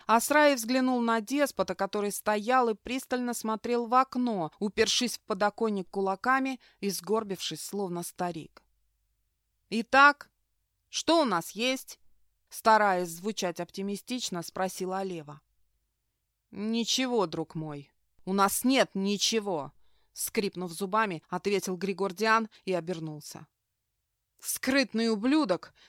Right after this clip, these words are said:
найти которого не смог никто на протяжении долгих лет,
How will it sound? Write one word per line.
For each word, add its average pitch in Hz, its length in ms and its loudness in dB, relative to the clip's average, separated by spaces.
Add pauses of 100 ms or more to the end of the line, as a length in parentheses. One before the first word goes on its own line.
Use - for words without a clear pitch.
найти 226 380 2
которого 214 440 4
не 226 180 2
смог 254 340 2
никто 254 360 4
на 202 120 2
протяжении 208 600 0
долгих 196 440 4
лет, 262 260 0